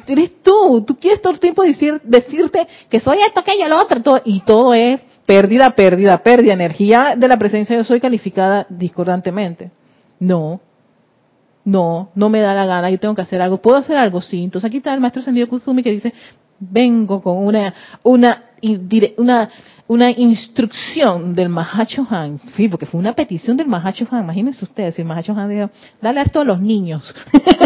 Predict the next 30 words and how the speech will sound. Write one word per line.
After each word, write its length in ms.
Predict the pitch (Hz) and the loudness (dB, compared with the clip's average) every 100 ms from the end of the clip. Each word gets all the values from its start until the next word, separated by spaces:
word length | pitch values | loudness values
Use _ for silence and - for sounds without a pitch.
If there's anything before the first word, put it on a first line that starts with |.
| - 311 254 - 285 - - - _ - | 2 0 0 0 -2 -4 -14 -20 _ -12
No, 120 | 139 | -8
estos 200 | 143 - | -8 -4
niños, 300 | 202 214 220 | -2 -2 -4
y 140 | 180 170 | -6 0
gracias 360 | 185 226 247 | 2 2 0
Mahacho 460 | 233 175 175 175 185 | 0 -2 -6 -8 -8
Han, 200 | 185 160 | -6 -8
un 180 | 151 160 | -10 -8
besito 320 | 180 185 190 | -8 -6 -4
muy 160 | 220 269 | -2 0
grande 260 | 233 254 | 0 2
para 280 | 247 175 156 | 2 2 0
ti. 160 | 151 156 - | -4 -12 -14
<laughs> 180 | - - - - - 392 - 359 349 - - - - - - - - - | -18 -2 -2 0 -4 -4 -8 -12 -12 -12 -16 -12 -12 -10 -12 -10 -12 -8
Esto 240 | 508 - | -10 -6
es 60 | 240 | 2
como 180 | 254 226 | 6 8
la 160 | 208 | 8
radio, 280 | 220 247 226 | 8 8 8
mandándole 460 | 202 196 226 247 240 | 6 4 6 6 6
mensajes 400 | 196 185 247 240 | 4 4 4 4
a 60 | |
los 200 | 269 214 | 4 4
<laughs> 0 | |
maestros. 840 | 240 - 302 - 320 - - - - _ _ - _ - 392 - - 339 - - _ - _ - _ - - 285 - - - - 392 - - _ _ - - - 262 | 4 4 4 4 0 2 -2 -2 -8 _ _ -20 _ -8 -8 -20 -18 -20 -12 -14 _ -20 _ -14 _ -20 -14 -14 -14 -20 -18 -12 -12 -10 -12 _ _ -18 -16 -12 2
Ellos 180 | 240 294 | 4 4
se 160 | 277 | 4
sinto-, 340 | 233 220 208 208 | 0 2 2 2
se 220 | 226 208 | 2 2
sintonizan, 880 | 208 185 190 220 294 294 269 277 | 0 2 4 4 4 4 6 4